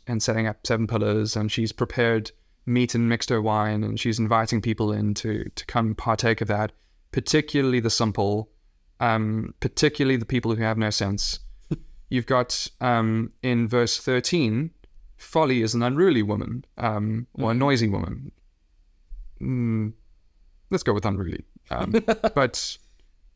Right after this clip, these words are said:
Speaker 1: the, I'll come back to that in a second. Um, she's simple, she knows nothing, she all around not nice to hang out with.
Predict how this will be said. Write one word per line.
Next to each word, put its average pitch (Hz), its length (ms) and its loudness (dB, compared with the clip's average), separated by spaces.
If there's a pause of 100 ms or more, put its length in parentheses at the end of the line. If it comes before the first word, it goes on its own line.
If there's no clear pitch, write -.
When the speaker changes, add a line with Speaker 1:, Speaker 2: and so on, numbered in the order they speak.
Speaker 1:
the, 127 260 0 (580)
I'll 127 120 0
come 123 140 2
back 110 120 2
to - 60 -10
that 107 120 2
in 104 40 -2
a 101 40 -4
second. - 200 -8 (540)
Um, 120 400 2 (920)
she's 147 240 0
simple, 147 520 4
she - 140 -2
knows 123 220 0
nothing, 107 500 0
she - 540 -2 (1200)
all 147 120 2
around 123 220 4
not 117 140 2
nice 110 160 0
to 120 100 0
hang 110 140 0
out - 180 -2
with. - 140 -10